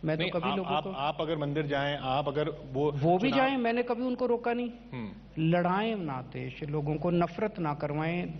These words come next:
Speaker 1: एक दूसरे से, अ, एक दूसरे, एक सौ तीस करोड़ लोग जब एकजुट होके काम करेंगे ना,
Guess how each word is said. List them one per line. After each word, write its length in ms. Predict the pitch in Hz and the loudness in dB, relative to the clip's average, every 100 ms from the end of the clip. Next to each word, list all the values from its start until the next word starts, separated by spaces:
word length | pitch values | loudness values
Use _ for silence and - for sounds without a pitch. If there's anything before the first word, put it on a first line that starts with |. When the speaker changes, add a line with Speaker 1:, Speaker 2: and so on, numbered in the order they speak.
| - 165 | -8 -2
Speaker 1:
एक 200 | 175 165 | -2 2
दूसरे 400 | 190 190 196 196 | 2 4 2 2
से, 320 | 196 196 196 - - - - | 2 0 -2 -10 -18 -16 -4
अ, 200 | 170 180 | 0 0
एक 300 | 170 190 180 | 2 0 2
दूसरे, 380 | 202 202 214 208 - - - - | 0 0 0 0 -6 -16 -18 -4
एक 160 | 208 220 | -2 0
सौ 120 | 269 | -2
तीस 400 | - 247 262 262 | -2 0 0 0
करोड़ 400 | - 220 233 240 | 2 4 6 4
लोग 360 | 208 214 233 214 | 4 4 4 2
जब 240 | 220 214 - | 0 0 0
एकजुट 540 | 202 214 208 202 247 | 2 2 2 0 -2
होके 480 | - 175 175 220 226 214 - - - - - - - - - - - 175 156 - | 0 0 2 2 2 0 -8 -18 -20 -20 -20 -20 -20 -20 -16 -16 -12 -10 -10 0
काम 260 | 180 214 208 | 2 2 2
करेंगे 400 | 208 190 185 175 | 0 0 0 2
ना, 400 | 208 156 - | 0 0 -6